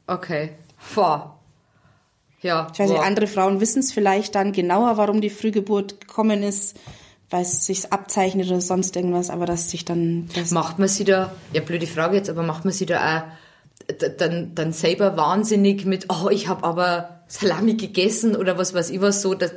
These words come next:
Speaker 1: dass die, dass die selber irgendwie komplett wahnsinnig machst? Wie
Speaker 2: Ähm,
Speaker 1: gesagt, da war ich wahrscheinlich so eine Kandidatin. So.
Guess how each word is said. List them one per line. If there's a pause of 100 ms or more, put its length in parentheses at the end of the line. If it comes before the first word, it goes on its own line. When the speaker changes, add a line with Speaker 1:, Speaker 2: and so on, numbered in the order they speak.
(220)
Speaker 1:
dass
die,
dass
die
selber
irgendwie
komplett
wahnsinnig
machst? (760)
Wie
Speaker 2:
Ähm,
Speaker 1:
gesagt,
da
war
ich
wahrscheinlich
so
eine
Kandidatin.
So.